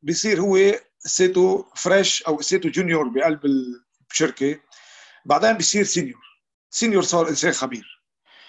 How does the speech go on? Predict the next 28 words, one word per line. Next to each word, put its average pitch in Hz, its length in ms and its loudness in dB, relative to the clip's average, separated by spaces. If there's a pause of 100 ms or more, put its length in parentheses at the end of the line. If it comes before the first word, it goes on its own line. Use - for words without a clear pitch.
(460)
اللي 135 100 0
بدي 139 100 0
اقول 247 120 2
لكم 226 140 0
اياه 214 140 4
يا 185 40 4
شباب، 165 340 2
وهيدي 156 180 0
نقطه 156 260 -6
كثير 175 240 -4
مهمه، 123 300 -12 (880)
انه 151 260 2
انت - 400 0 (160)
قبل 226 200 2
ما 165 80 -2
تبلش 156 580 -4 (380)
يعني 135 480 -12
الفاز 143 600 -2
اللي 143 120 -2
على 127 80 -2
الشمال، 147 560 -4 (280)
انت 208 180 -4
هون 180 200 2
عم 135 120 0
تبرم 139 320 -2
على 123 120 0
عمل. 123 280 -2 (1080)
اوكي؟ 170 360 -2